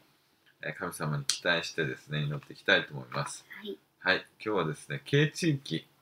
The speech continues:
Speaker 2: はい。
Speaker 1: えー、K地域じゃない、ごめんなさい。Kさんからですね。
Speaker 2: はい。では、
Speaker 1: はい。
Speaker 2: Kさんからのお祈りのリクエスト、読ませていただきます。えー、こんにちは。K地域の薬剤師の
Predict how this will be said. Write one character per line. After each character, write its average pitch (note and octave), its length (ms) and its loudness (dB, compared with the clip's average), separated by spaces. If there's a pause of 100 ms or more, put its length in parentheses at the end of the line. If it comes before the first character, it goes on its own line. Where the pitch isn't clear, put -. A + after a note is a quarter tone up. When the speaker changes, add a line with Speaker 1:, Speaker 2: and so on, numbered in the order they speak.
(360)
Speaker 2:
は A3 140 -4
い。 - 120 -6 (1200)
Speaker 1:
え D#2+ 440 -2
ー、 - 60 -8
K B2+ 160 2
地 - 160 -2
域 - 180 -8
じ - 100 -10
ゃ - 60 -14
な - 60 -10
い、 - 40 -8 (120)
ご D#2+ 100 -6
め D#2+ 60 -4
ん - 20 -4
な D2+ 60 -12
さ - 140 2
い。 - 20 -2 (680)
K D3+ 180 6
さ - 200 0
ん - 60 -12
か - 100 -12
ら - 40 -16
で - 60 -20 (380)
す - 140 -16
ね。 F#3 80 0
Speaker 2:
は G3+ 60 -4
い。 - 120 -20
で A#3 80 2
は、 - 180 0 (140)
Speaker 1:
は - 80 -4
い。 - 140 -8
Speaker 2:
K D#4 240 10
さ C#4 180 2
ん B3 80 0
か A3+ 140 -2
ら G#3+ 80 -2
の G3+ 80 0
お G3 40 2
祈 G3 160 0
り G#3 80 -2
の G3+ 80 -2
リ G3 100 -8
ク - 160 -6
エ A3+ 80 2
ス A3+ 80 -8
ト、 - 140 -6
読 F#3 200 -8
ま F#3+ 100 0
せ F#3+ 160 -12
て F#3 140 -12
い F3+ 80 -10
た F#3 100 -20
だ F#3 60 -20
き F#3 140 -18 (260)
ま A#3 180 0
す。 - 60 -8 (800)
え G3 60 -16
ー、 F#3 80 -16 (220)
こ A3+ 100 0
ん A#3+ 120 4
に A#3+ 100 2
ち - 220 -2
は。 C4 260 4 (400)
K A3+ 240 2
地 C4 220 0
域 A#3 260 -4
の F#3+ 280 -8
薬 F#3 260 -16
剤 C4 240 0
師 - 200 -16
の F#3 120 -12